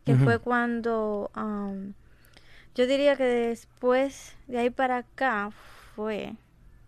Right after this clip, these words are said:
Speaker 1: de ahí para abajo no me acuerdo siendo de que malcriada con mi mamá.
Speaker 2: ¿Tú?
Speaker 1: No.
Speaker 2: No, ok.
Speaker 1: Y, o, y peleaba con la amiga, lo que sea, pero fue después cuando conocí a mi papá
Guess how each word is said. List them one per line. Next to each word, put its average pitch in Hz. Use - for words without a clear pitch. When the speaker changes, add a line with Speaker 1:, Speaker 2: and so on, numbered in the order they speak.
Speaker 1:
de 208
ahí 208
para 226
abajo 233
no 220
me 226
acuerdo 226
siendo 214
de 220
que 214
malcriada 208
con 202
mi 196
mamá. 185
Speaker 2:
¿Tú? 131
Speaker 1:
No. 208
Speaker 2:
No, -
ok. 104
Speaker 1:
Y, 247
o, 240
y 208
peleaba 233
con 254
la 233
amiga, 233
lo 220
que 226
sea, 233
pero 220
fue 233
después 254
cuando 233
conocí 226
a 240
mi 233
papá 202